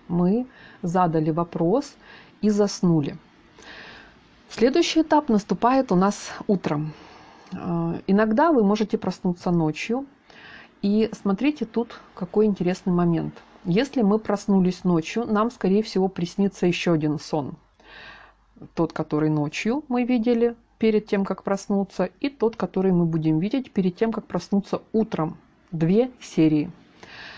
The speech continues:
И по-хорошему, вот этот ночной сон, его нужно каким-то образом записать,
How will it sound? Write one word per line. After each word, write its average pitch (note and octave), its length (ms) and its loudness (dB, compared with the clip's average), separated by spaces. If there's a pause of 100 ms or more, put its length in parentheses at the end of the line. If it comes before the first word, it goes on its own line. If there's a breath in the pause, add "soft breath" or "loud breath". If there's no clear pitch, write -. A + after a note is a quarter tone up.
(320 loud breath)
И G3+ 60 2
по-хорошему, G#3 1080 0
вот F3+ 200 2
этот A#3 220 2
ночной G3+ 400 2
сон, D4+ 480 2
его G3 340 4
нужно A3+ 360 2
каким-то G#3+ 580 0
образом A3 720 4 (960 loud breath)
записать, F#3+ 880 0